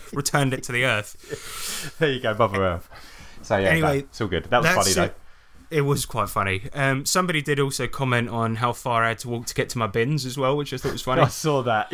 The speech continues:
Speaker 2: <laughs> Yeah.
Speaker 1: Um, but yeah, we got a couple of, uh, other feedbacks in. Pete, Pete Jones, regarding our, um, Tunnels and Trolls episode,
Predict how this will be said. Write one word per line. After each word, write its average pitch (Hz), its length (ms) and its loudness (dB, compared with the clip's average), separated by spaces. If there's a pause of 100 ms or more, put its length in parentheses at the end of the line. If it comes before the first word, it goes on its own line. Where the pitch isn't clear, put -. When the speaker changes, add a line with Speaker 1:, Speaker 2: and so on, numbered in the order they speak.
(140)
Speaker 2:
<laughs> 190 120 0
Yeah. 185 520 2 (580)
Speaker 1:
Um, 165 300 2
but 165 100 -6
yeah, 175 160 4
we 165 160 -2
got 220 160 -2
a 202 40 -2
couple 202 340 0
of, 151 160 0
uh, 156 220 2
other 147 320 0
feedbacks 117 600 -2
in. 127 180 -2
Pete, - 360 2
Pete 165 200 0
Jones, 139 540 -2
regarding 127 600 2
our, 120 420 0
um, 110 280 -2
Tunnels 135 360 0
and 120 140 -2
Trolls 127 340 2
episode, 98 540 0